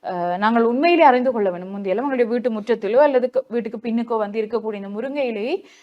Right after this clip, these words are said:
நாங்கள் இன்-, இப்பொழுதெல்லாம் அதை சமைத்து சாப்பிடுபவர்களுடைய எண்ணிக்கை என்பது குறைந்து கொண்டிருக்கிறது. ஆனால் வெளிநாடுகளில் இந்த முருங்கை இலைக்கான கேள்வி என்பது எவ்வளவு அதிகரித்திருக்கிறது என்பதையும் எங்களுடைய மக்கள் புரிந்து கொள்ள வேண்டும். எங்களுடைய உணவு பழக்க வழக்கம் என்பது அடிப்படையில் சொன்ன விஷயம்,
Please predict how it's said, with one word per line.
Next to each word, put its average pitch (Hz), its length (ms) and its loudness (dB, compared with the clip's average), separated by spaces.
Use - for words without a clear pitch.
நாங்கள் 240 400 4
இன்-, 247 260 0
இப்பொழுதெல்லாம் 262 640 6
அதை 302 140 2
சமைத்து 285 420 -4
சாப்பிடுபவர்களுடைய 262 680 2
எண்ணிக்கை 311 380 -2
என்பது 226 300 -2
குறைந்து 277 320 2
கொண்டிருக்கிறது. 190 460 -6
ஆனால் 214 160 -6
வெளிநாடுகளில் 269 640 -4
இந்த 208 200 0
முருங்கை 359 220 2
இலைக்கான 269 600 2
கேள்வி 370 460 4
என்பது 254 280 4
எவ்வளவு 269 420 4
அதிகரித்திருக்கிறது 233 760 -2
என்பதையும் 190 580 -8
எங்களுடைய 180 480 0
மக்கள் 202 400 0
புரிந்து 302 340 2
கொள்ள 202 240 0
வேண்டும். 165 280 -10
எங்களுடைய 208 360 0
உணவு 302 220 2
பழக்க 269 300 0
வழக்கம் 220 320 -2
என்பது 202 240 -6
அடிப்படையில் 294 540 0
சொன்ன 226 240 -4
விஷயம், 208 340 -8